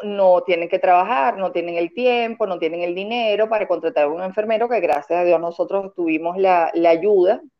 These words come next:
porque se pudo pagar el enfermero graduado para mi papá.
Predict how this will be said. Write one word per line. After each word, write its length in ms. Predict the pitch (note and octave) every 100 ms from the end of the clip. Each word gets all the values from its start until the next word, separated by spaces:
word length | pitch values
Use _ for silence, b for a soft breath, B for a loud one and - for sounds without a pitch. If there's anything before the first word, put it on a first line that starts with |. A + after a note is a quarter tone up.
| _ -
porque 760 | F3 D#3+ _ _ E3 D3+ C3+ A2+
se 160 | - E3
pudo 240 | D3+ C#3
pagar 240 | F3+ E3+
el 100 | E3
enfermero 640 | F#3 F#3+ G#3 A3+ G3+ A3 - _ _
graduado 560 | - E3+ D#3 C#3+ C3+ D#3+
para 160 | F3
mi 100 | F#3+
papá. 380 | G3 G#3+ B3 A#3